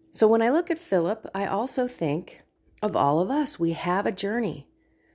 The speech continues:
We're gonna have those ups and downs, and we're gonna have those awesome triumphs. And they're gonna come and go, come and go, just like seasons. And as long as we can remember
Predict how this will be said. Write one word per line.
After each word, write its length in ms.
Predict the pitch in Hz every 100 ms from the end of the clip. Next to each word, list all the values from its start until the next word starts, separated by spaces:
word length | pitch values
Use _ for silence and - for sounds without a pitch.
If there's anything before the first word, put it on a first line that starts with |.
| -
We're 80 | 151
gonna 240 | 175 190
have 220 | 185 196 180
those 180 | 185
ups 200 | 180 180
and 140 | 185 170
downs, 400 | 165 185 185 180
and 100 | 180
we're 100 | 233
gonna 180 | 269 254
have 240 | 240 233
those 220 | 240 240 -
awesome 400 | 202 214 226 208
triumphs. 760 | - 208 220 165 - - - - _ _ _ _ _ _ _ _ _ _ _ _ _ _
And 100 | 131
they're 80 | 143
gonna 160 | 147 147
come 260 | - 185
and 100 | 233
go, 300 | 214 190 185
come 240 | 185 165 175
and 100 | 185
go, 280 | 165 156 151
just 420 | 156 156 156 -
like 260 | 170 170
seasons. 760 | - - 151 143 53 - - - _ _ _ _ _ _ _ _ _ _ _ _ -
And 100 | 170
as 160 | 165 151
long 560 | 156 214 226 240 233
as 140 | 208 165
we 240 | 170 185
can 240 | - 175
remember 680 | 160 165 156 151 156 156